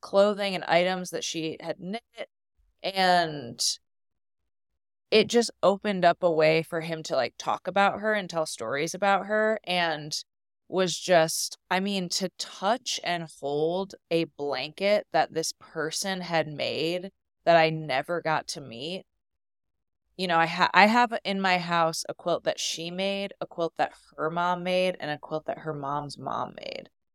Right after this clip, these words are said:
So my grandmother, great-grandmother, and great-great-grandmother. And,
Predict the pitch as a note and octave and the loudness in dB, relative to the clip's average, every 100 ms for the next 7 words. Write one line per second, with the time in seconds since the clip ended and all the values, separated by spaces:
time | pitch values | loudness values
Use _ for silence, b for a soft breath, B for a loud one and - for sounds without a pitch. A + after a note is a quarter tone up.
0 | _ - D#3+ D3 D3 - D#3+ D3+ - D#3 | _ 0 4 6 4 0 -2 -2 0 0
1 | E3+ F3 E3+ F3 E3 D#3 D3+ - D#3 D3 | 0 -2 0 0 0 -2 -2 -4 -6 -4
2 | D3 C#3 C#3+ - C3+ C3+ C3 C3+ - - | -4 -4 -4 -6 -10 -8 -4 -4 -4 -4
3 | G#2+ - F2+ E2+ - - - - - _ | -4 -4 -6 -8 -8 -14 -12 -12 -14 _
4 | _ _ _ F#3 F#3 F3 E3 D#3 D3 | _ _ _ 2 4 4 2 -2 -8